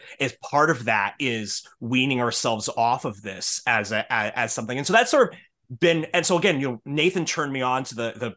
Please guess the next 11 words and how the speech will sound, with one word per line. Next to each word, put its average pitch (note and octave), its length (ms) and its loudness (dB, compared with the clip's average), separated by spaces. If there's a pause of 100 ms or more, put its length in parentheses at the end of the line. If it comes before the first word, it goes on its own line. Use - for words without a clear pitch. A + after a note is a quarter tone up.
(140)
the, G#2+ 220 -2
uh, F#2 140 -4 (440)
the B2 140 0
Beyond B2+ 540 4
Meat, A#2 460 -2
you C3 120 -4
know, C3 160 2
kind C3+ 180 0
of, A2+ 200 -2
uh, C3 340 2
organization C#3 840 -2